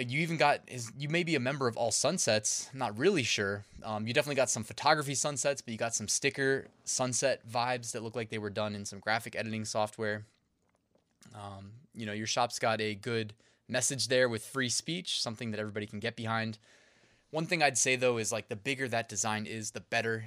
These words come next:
Uh, it's kind of hard to see it on those two thumbnails. And actually,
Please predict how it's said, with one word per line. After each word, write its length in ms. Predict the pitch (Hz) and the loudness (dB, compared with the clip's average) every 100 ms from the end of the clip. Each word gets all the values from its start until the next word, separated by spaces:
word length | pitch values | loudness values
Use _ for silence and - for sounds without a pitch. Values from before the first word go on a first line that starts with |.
| 117 | -10
Uh, 200 | 110 101 | -10 -8
it's 240 | 101 - - | -6 -6 -4
kind 200 | - 123 | -2 -2
of 100 | 110 | 0
hard 260 | 117 120 | 0 0
to 100 | 113 | 0
see 340 | 104 - 123 123 | 2 2 4 2
it 140 | - | 2
on 220 | 113 110 | -2 -2
those 220 | 107 110 - | -2 -2 -4
two 160 | - | -4
thumbnails. 640 | 107 123 127 139 139 127 - | -4 -2 0 2 2 0 -4
And 160 | 117 117 | 0 2
actually, 560 | 139 - 123 - 120 | 4 2 0 -4 -8